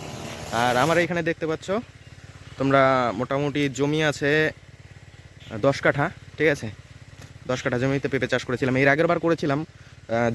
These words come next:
ঝড়ের কারণে পেঁপে গাছটা সমস্যা হয় ঝড়ের কারণে, মানে এর আগের বার ঝড় ছি-, ঝড় হয়েছিল,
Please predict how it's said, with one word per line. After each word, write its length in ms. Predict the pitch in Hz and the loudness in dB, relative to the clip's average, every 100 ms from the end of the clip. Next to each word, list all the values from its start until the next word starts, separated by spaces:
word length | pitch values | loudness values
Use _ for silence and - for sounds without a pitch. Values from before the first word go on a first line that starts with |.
| 101 | 0
ঝড়ের 260 | 110 165 185 | 4 4 4
কারণে 200 | 185 180 170 | 2 2 0
পেঁপে 180 | 175 190 | 2 4
গাছটা 240 | 190 - 196 | 2 0 -4
সমস্যা 280 | 175 185 - 185 | -2 -4 -2 -2
হয় 100 | 156 101 | -2 -2
ঝড়ের 260 | 110 156 156 | 0 2 4
কারণে, 220 | 123 101 110 | 2 2 0
মানে 100 | 123 | 2
এর 80 | 131 135 | 4 4
আগের 160 | 156 156 | 2 2
বার 100 | 147 101 | 0 0
ঝড় 180 | 117 135 | 0 2
ছি-, 180 | - - 117 | -2 -6 -4
ঝড় 180 | 117 143 | 0 2
হয়েছিল, 220 | 156 175 | 2 0